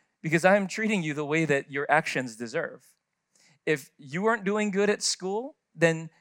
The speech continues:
I, I mean, if you were doing good at school, then you'd have more time to play with your friends like the other one does. But because you're not doing as good at school, then you do, you have less time. It's actually fair. The, it, life isn't gonna be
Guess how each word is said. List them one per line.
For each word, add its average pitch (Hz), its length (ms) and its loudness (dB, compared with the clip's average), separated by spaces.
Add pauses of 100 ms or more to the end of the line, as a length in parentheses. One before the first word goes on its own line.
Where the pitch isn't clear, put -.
(320)
I, 185 160 2
I 196 40 6
mean, 180 160 4
if 170 120 2
you 170 120 0
were 226 100 0
doing 214 220 0
good 202 160 0
at 202 60 -6
school, - 200 -8
then 165 140 -4
you'd 214 140 -8
have 185 200 4
more 185 200 -2
time 185 540 0 (380)
to 151 100 -8
play 165 240 2
with 180 100 0
your 214 80 0
friends 160 560 0 (260)
like 151 200 4
the 240 120 4
other 240 160 4
one 156 180 0
does. - 440 -10 (360)
But 151 100 -6
because 165 280 2
you're 180 140 2
not 240 340 4
doing 175 240 0
as 139 140 2
good 139 160 -2
at 135 80 -4
school, 127 500 -8 (200)
then 160 280 2
you 180 140 -4
do, 180 180 -6
you 170 140 -6
have 220 160 4
less 285 160 4
time. 151 200 2
It's - 200 -4
actually 202 340 0
fair. 226 480 -4 (1200)
The, 170 140 -2 (300)
it, 175 220 -10
life 254 260 4
isn't 202 280 -2
gonna 180 200 0
be 151 300 -2